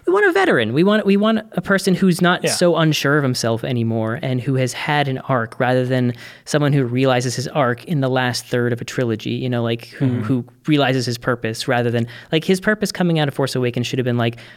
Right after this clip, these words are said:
Speaker 1: "Well, I guess I'm not a Jedi, but I'm here to, I need to, this is a part of the atm-, the Empire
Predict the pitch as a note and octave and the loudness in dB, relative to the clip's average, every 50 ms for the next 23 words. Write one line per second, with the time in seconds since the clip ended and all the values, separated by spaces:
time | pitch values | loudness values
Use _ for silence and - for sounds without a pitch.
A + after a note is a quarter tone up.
0 | - - C#3+ C#3 C#3+ E3+ F3 E3 G3 F3+ E3+ E3 E3 D3+ C3+ C3 C#3 B2+ B2 A#2 | -6 -2 0 0 2 2 2 2 2 2 2 2 2 2 0 0 0 2 2 2
1 | A2+ A2 A2 A2 A2+ - - - _ - _ _ - D#3 C3+ C3 C3 A#2+ B2 - | 0 0 -2 -4 -6 -8 -14 -20 _ -20 _ _ -12 -4 -2 0 2 2 2 0
2 | - E3 C3+ B2+ A#2+ A#2+ A#2 A#2+ A2+ A#2 - C#3 C#3 C3+ C3 C3 B2+ B2+ - - | -2 -2 -2 0 0 0 0 0 -2 -2 -2 -2 0 0 2 0 -2 -4 -6 -4
3 | - B2+ A#2+ A#2+ A#2+ C#3+ - - C#3+ C3+ C3 C3 C3 C3+ - B2+ A#2+ A#2 B2+ A#2+ | -2 -2 0 0 -2 -2 -4 -2 0 0 0 0 0 0 0 0 0 0 0 -2
4 | - C#3+ C3 D3 C3+ C#3 - - - B2+ B2 C3 - C#3 B2 A#2+ C3 B2 A#2 A#2 | -2 -2 0 0 0 -2 -2 -2 -2 -2 -2 -2 -2 -4 -4 -2 -2 -2 0 -2
5 | A#2+ C#3 C3 D3 D3+ D4 F#3+ D3+ C#3+ C3+ C3 B2+ - C3 A#2+ A#2+ A#2 A#2 A#2 A#2+ | -2 -4 -6 -8 -8 -6 -4 -4 -2 -2 -2 -2 -2 -2 -2 0 -2 -2 -4 -6